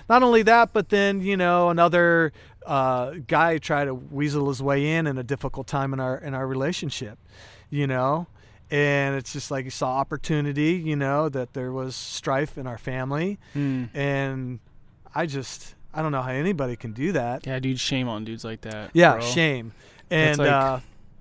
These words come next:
Speaker 1: and, and it was hard. And so the biggest thing was, is here I am, a father of four kids, a husband, and now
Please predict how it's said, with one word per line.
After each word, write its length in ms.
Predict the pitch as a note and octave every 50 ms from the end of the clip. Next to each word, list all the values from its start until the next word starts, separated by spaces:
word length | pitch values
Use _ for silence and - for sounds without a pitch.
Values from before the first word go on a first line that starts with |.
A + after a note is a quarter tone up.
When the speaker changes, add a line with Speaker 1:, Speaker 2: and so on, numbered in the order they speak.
| - - - - - - - -
Speaker 1:
and, 160 | G#3 F#3+ F#3 A3
and 180 | - A3+ A3+
it 80 | A#3+ C4+
was 160 | C#4 B3 F3+
hard. 420 | F3+ G3 F#3+ F#3+ G3 G3+ G3+ G3+ - -
And 200 | F#3 F#3 F#3+ F3
so 440 | - G#3 G3 G3 F#3+ F#3+ F#3+ F#3 E3 - - - - -
the 80 | - D3
biggest 380 | - F#3 G#3 G#3+ A3 - -
thing 220 | - F#3+ F3 D#3+ D3+
was, 480 | D3+ D3 D3 D3 D3+ D#3 D3+ C#3+ - - - - - -
is 160 | - D3+ -
here 160 | - G#3+ F#3
I 60 | F#3 F#3
am, 240 | F3+ F3+ F3 E3
a 40 | C#3+
father 420 | - - - D#3+ E3+ F3 F3+ F3 D#3+
of 80 | C#3 -
four 360 | - - F3+ F3+ F#3+ F#3+ F3+
kids, 540 | - - - F#3+ F3 E3+ E3 E3 E3 D3+ D3
a 120 | E3+ D#3
husband, 760 | A#2+ - D#3+ E3 F3 E3+ D3+ E3 F3 E3+ E3+ E3+ E3+ E3+ D#3 - - - - - - - - - - - - - - - - - _ - - - _ - - -
and 300 | E3+ E3+ E3 D#3 D3+ D3+
now 720 | D#3 D#3 D#3+ E3 F3 F3+ F#3 F#3 F#3 F#3 F#3 F#3 G3+ -